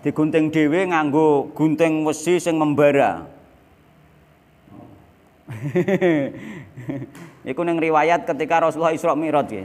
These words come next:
Jadi Rasulullah sallallahu alaihi wasallam pernah Isra Mi'raj itu beliau mengisahkan ataitu lailatan. Aku datang pada suatu malam nggih.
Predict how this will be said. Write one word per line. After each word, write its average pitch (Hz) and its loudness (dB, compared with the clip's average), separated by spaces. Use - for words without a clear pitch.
Jadi 151 0
Rasulullah 160 0
sallallahu - -
alaihi 165 0
wasallam 175 0
pernah 160 2
Isra 160 2
Mi'raj 160 0
itu 185 0
beliau 160 4
mengisahkan 165 -2
ataitu 160 -2
lailatan. 143 0
Aku 165 0
datang 165 2
pada 156 0
suatu 156 -2
malam 139 -2
nggih. 92 -12